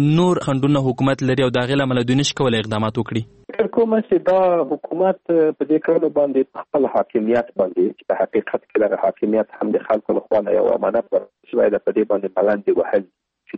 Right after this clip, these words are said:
Speaker 2: دوی کوي. اه، پرته له دې نه، اه، موږ هیڅ نوع توجیه نه لرو. هر څوک چې د قانون پر خلاف نظر ورکوي، هغه مردود نظر ده. اه، که په هره سطحه باندې اوسي.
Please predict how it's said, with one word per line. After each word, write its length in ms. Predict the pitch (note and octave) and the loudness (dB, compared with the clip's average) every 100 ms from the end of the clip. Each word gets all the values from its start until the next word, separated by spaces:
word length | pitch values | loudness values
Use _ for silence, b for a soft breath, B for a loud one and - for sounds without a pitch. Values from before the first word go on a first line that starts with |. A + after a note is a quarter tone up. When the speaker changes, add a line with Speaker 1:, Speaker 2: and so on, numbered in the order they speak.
| G2 | -4
Speaker 2:
دوی 140 | F2 | -4
کوي. 300 | - E2+ E2+ _ B B B B | 0 -2 -2 _ B B B B
اه، 140 | A2 A#2 | 0 2
پرته 320 | F3 F#3 F3+ | 0 0 0
له 100 | D#3+ | -2
دې 280 | D#3+ E3 D#3+ | 0 0 0
نه، 100 | D#3 | -2
اه، 420 | D#3 - A2 A2 | -4 -2 0 0
موږ 180 | A#2+ C3 D3+ | -2 -6 -2
هیڅ 120 | D#3+ - | -2 0
نوع 180 | D3 C#3+ | 0 0
توجیه 380 | - A2+ - C3 | 0 -2 -2 -2
نه 120 | B2+ B2+ | 0 0
لرو. 360 | B2+ B2 - - | 0 0 -2 -2
هر 420 | - - G#3+ B3+ | -4 -2 0 0
څوک 380 | B3 - F#3 F3+ | -2 0 2 2
چې 120 | - C3 | -2 -4
د 40 | B2 | -4
قانون 280 | - A#2 D3+ D3+ | -2 -2 -2 -4
پر 80 | B2+ | -4
خلاف 360 | - A#2+ C#3 C#3 | 0 0 0 -2
نظر 320 | A#2+ G#2+ C3+ C3 | -2 0 2 2
ورکوي، 440 | B2 - A#2+ B2 | -2 0 0 0
هغه 420 | A2 G2+ A2+ A2+ - - | 0 0 0 0 -2 -2
مردود 440 | F#2 G2 D3 - | -2 0 2 2
نظر 360 | G2 F#2 F#2+ F2+ - | 0 -2 -2 -2 -2
ده. 100 | F2 _ _ _ _ | -4 _ _ _ _
اه، 260 | A2+ G#2+ G#2+ | 0 2 0
که 140 | - | -2
په 120 | G#2+ A2 | -4 -2
هره 200 | D#3 C#3+ - | 0 0 0
سطحه 220 | C#3 - | -4 -2
باندې 240 | A2+ G2 G#2 | -2 -2 -4
اوسي. 340 | G#2 F#2+ _ | -6 -6 _